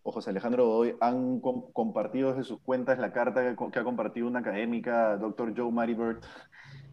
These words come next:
este, una académica, eh, que es de unos ex militares en retiro, unos militares en retiro, que firman muchísimos.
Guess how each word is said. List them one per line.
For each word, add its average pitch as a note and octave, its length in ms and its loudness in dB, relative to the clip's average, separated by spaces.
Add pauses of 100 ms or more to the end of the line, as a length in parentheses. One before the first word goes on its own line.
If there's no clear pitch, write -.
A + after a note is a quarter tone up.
(100)
este, G#2 440 -4
una A#2 180 2
académica, A#2+ 840 2
eh, G2 680 -4 (440)
que A#2+ 220 4
es C3+ 100 6
de D3+ 260 6
unos D3 400 2
ex - 400 -2 (180)
militares C3 600 2
en C3+ 100 -2
retiro, B2 500 0 (460)
unos A#2 220 0
militares C3+ 480 4
en A2+ 80 -2
retiro, A2+ 480 -2
que G2 100 -10
firman C#3+ 260 2
muchísimos. C3 680 0